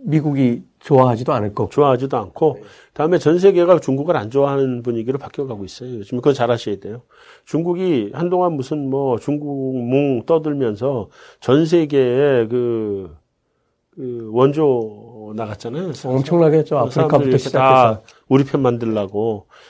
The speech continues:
Speaker 2: 근데 그게 십육 세기인가 정허가 그 사신배를 전 세계로 다 보냈었잖아요. 그때랑 똑같은 거예요. 아프리카 가서 돈은 많이 줬는데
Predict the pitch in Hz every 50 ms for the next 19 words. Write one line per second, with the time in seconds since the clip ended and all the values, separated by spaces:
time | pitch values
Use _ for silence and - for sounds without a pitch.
0 | _ _ - 151 160 180 165 156 165 156 - - 240 233 220 - - 220 190 185
1 | 180 175 180 160 - 143 143 156 175 185 170 175 175 170 160 165 170 165 156 143
2 | 127 110 120 131 - _ - 156 156 - - 202 190 - 226 202 180 180 170 165
3 | 165 147 - 147 147 147 165 156 147 147 131 127 123 - 135 123 - - 110 -
4 | - 123 131 175 196 175 131 95 _ _ _ _ _ _ _ _ _ _ _ _
5 | _ _ _ _ _ _ - 208 233 262 240 220 - - 262 247 - 262 254 240
6 | 226 202 170 139 131 151 196 185 123 - - _ _ _ _ _ _ _ _ _
7 | _ _ _ 139 147 156 - 233 - 226 220 214 208 202 196 156 147 156 175 185
8 | 185 180 151 123 113 - _ _ _ _ _ _ _ _ _ - 160 175 175 156
9 | 156 139 123 117 110 107 120 156 165 131 95